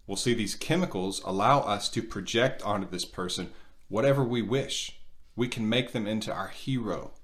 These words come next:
to the love of our lives, to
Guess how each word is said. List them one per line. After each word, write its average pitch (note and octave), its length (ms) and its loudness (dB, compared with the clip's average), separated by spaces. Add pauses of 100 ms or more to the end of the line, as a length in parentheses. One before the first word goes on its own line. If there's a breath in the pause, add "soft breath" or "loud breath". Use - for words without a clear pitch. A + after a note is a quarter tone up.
(720)
to G2+ 400 0 (120)
the G#2 80 -2
love A2+ 280 6
of B2 160 4
our A2 240 6
lives, G#2 680 0 (440)
to G#2 400 0